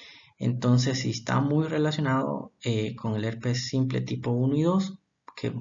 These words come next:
para algunos también incluso son el mismo realmente, eh, y lo que nos interesa en, en este caso es reconocer que todos los herpes virus son prácticamente idénticos.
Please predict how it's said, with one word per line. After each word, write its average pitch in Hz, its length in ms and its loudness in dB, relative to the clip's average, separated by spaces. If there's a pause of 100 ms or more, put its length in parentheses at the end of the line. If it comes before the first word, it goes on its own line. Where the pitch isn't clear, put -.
(360)
para 123 180 -4
algunos 127 300 2
también 127 260 2
incluso 131 400 0
son 120 240 -2
el 123 100 0
mismo 147 340 0
realmente, 151 640 -4 (920)
eh, 117 840 2 (320)
y 185 400 4
lo 135 140 -2
que 131 100 -2
nos 135 100 2
interesa 135 520 -2
en, 127 320 0
en 123 160 0
este 120 180 -6
caso 139 360 -4
es 131 300 -4 (100)
reconocer 131 420 0
que 127 120 -4
todos 123 180 -2
los 120 120 -2
herpes 127 260 -2
virus 160 400 -4 (100)
son 127 680 -2
prácticamente 131 580 -2
idénticos. 143 520 -4